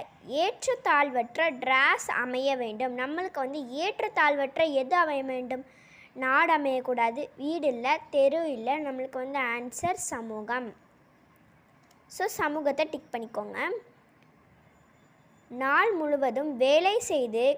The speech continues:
களைத்தவர்களுக்கு டேஷ் ஆக இருக்கும். அதாவது, நாள் முழுவதும் வேலை செஞ்சிட்டு இருக்கவங்களுக்கு எப்படி இருக்கும்?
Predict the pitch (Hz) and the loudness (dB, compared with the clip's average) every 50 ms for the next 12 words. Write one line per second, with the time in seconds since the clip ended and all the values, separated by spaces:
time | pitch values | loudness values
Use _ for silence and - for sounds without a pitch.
0 | 277 - 285 262 269 285 320 349 381 381 - 381 359 330 302 277 247 247 240 233 | 0 0 2 4 4 4 4 2 0 0 0 0 2 2 2 0 0 0 0 0
1 | 240 233 - - 302 254 220 247 247 262 320 440 480 - - 320 269 247 269 294 | -2 -6 -6 -6 -4 -2 2 4 4 4 4 2 0 0 0 0 0 2 4 4
2 | 269 247 220 214 220 - - 254 240 - 151 220 247 285 285 262 254 339 302 277 | 4 4 2 -2 -4 -6 -6 -6 -4 -2 0 2 4 4 4 2 2 -2 -2 -2
3 | 269 262 277 294 330 381 403 359 302 277 294 330 330 349 320 277 240 196 208 240 | 0 2 4 4 4 4 4 0 -2 -2 0 2 4 4 4 4 2 0 2 4
4 | 240 262 311 349 381 403 - 359 311 285 254 - 262 247 - 247 247 240 - 240 | 4 6 4 4 2 0 -4 -6 -8 -8 -6 -8 -10 -10 -10 -10 -8 -4 -4 -4
5 | 233 226 233 233 240 247 302 269 233 214 226 302 294 247 - 277 320 453 | -2 -2 -4 -6 -4 -2 -2 -2 -2 -2 -4 -6 -6 -6 -4 -2 -2 -2